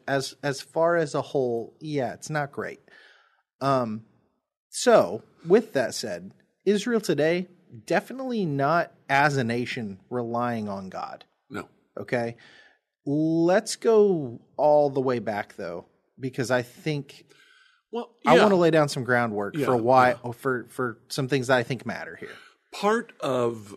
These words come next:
Speaker 2: of, I think, what, uh, what people are saying is that God made a covenant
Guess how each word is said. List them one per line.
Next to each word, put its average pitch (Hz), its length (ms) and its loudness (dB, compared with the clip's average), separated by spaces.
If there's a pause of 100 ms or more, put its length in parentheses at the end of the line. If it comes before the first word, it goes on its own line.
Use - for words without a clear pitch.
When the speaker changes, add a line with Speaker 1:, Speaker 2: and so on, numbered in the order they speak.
(140)
Speaker 2:
of, 98 680 -6
I 95 120 -6
think, 123 500 -10
what, 107 320 -8
uh, 95 320 -10 (560)
what 101 220 -4
people 110 260 -10
are 92 80 -4
saying 92 420 -8
is 90 140 -12
that 95 180 -10
God 95 240 -10
made 90 220 -8
a 87 60 -10
covenant - 500 -12